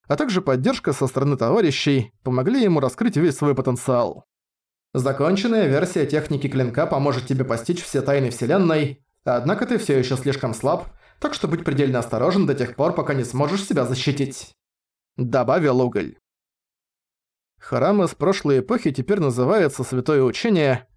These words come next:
Характер этой организации также преобразился. Новая сила Ван Джена и есть та сила Оракула, в которой так заинтересованы ее старейшины. Их поиски наследника — лишь повод.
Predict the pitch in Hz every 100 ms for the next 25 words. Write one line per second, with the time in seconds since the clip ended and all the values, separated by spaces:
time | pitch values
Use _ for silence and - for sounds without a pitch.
0 | _ - 190 277 226 202 180 131 127 123
1 | 170 - 160 - 175 131 - 139 127 127
2 | 143 120 - - - - _ _ _ _
3 | - 120 185 180 165 139 - 185 147 131
4 | 120 131 196 156 143 196 175 - 135 123
5 | - 127 117 110 202 160 143 135 - _
6 | _ - - - 160 233 262 196 196 196
7 | 226 220 190 131 123 175 233 135 - 151
8 | 131 123 - 120 92 - - _ _ -
9 | 151 185 147 175 165 - 139 123 139 180
10 | 160 139 131 139 - 180 208 160